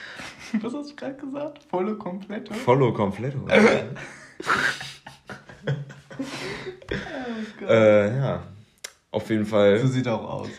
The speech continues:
Speaker 2: mein halber Arm abgehobelt mit dem Asphalt.
Speaker 1: Das stimmt wirklich.
Speaker 2: Und jetzt durch die Ostsee, äh, Salzwasser, hat sich da richtig schön
Speaker 1: Und da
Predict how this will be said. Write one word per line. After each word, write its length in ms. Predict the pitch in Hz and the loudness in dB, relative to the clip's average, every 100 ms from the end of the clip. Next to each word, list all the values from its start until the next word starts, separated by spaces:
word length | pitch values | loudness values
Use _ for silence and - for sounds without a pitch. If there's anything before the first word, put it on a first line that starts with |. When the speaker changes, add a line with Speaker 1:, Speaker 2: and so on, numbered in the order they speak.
| - _ | -18 _
Speaker 2:
mein 240 | 98 98 | 0 2
halber 260 | 113 113 - | 2 2 2
Arm 300 | 104 117 131 | 4 4 2
abgehobelt 840 | - - - 120 131 139 156 160 - - _ | -2 -4 0 4 6 6 4 2 -4 -18 _
mit 160 | 110 101 | -4 0
dem 80 | |
Asphalt. 420 | 98 - - 117 131 | 0 0 2 2 4
Speaker 1:
Das 300 | - - - | 0 -4 0
stimmt 240 | 127 139 139 131 | 6 6 6 0
wirklich. 340 | - - - | -8 -12 6
Speaker 2:
Und 520 | 110 110 110 107 - - | 8 10 6 -2 -8 -10
jetzt 340 | 117 139 - - | 2 2 2 2
durch 160 | 139 139 | 4 4
die 120 | 113 | 2
Ostsee, 520 | 135 - - 110 123 | 2 2 -2 0 2
äh, 420 | 143 139 110 110 | 0 -2 2 4
Salzwasser, 800 | 110 117 139 - 104 107 120 143 - - - | 6 6 6 4 2 2 0 -2 -6 -14 -16
hat 200 | 107 - | -16 -12
sich 180 | 110 - | -12 -4
da 160 | 107 | -4
richtig 520 | 110 127 127 135 131 - | -2 -4 -4 -6 -6 -6
schön 800 | - 120 117 117 117 117 120 - | -6 -4 -2 -2 -2 -6 -8 -12
Speaker 1:
Und 100 | 123 | 0
da 140 | 120 | 4